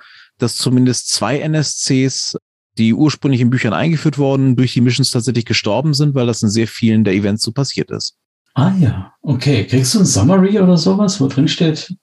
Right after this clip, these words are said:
Speaker 2: die Wer-, die Season ist ausgewertet, Folgendes ist passiert?
Speaker 1: Einmal im Jahr, ja. Immer so
Speaker 2: Schön.
Speaker 1: zum Jahresabschluss gibt's
Speaker 2: Okay.
Speaker 1: da Infos zu.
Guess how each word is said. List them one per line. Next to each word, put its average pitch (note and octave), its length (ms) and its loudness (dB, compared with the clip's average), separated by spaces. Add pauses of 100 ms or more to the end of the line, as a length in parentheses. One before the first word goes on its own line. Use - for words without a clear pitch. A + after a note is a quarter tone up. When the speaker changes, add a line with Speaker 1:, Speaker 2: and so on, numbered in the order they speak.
Speaker 2:
die B2 140 2
Wer-, B2+ 220 0
die B2 160 2
Season D3+ 300 0
ist A#2+ 120 0
ausgewertet, D3 580 2
Folgendes A#2 400 0
ist - 140 -4
passiert? D#3+ 480 -2 (440)
Speaker 1:
Einmal A2+ 280 0
im G2+ 80 0
Jahr, F#2 200 0
ja. F#2+ 220 -2 (500)
Immer G2+ 220 2
so G2+ 80 -2
Speaker 2:
Schön. - 200 0
Speaker 1:
zum D#3 80 2
Jahresabschluss F#2+ 520 -2
gibt's B2 200 -2
Speaker 2:
Okay. - 80 0
Speaker 1:
da - 40 -2
Infos F2+ 320 -4
zu. F#2+ 220 -4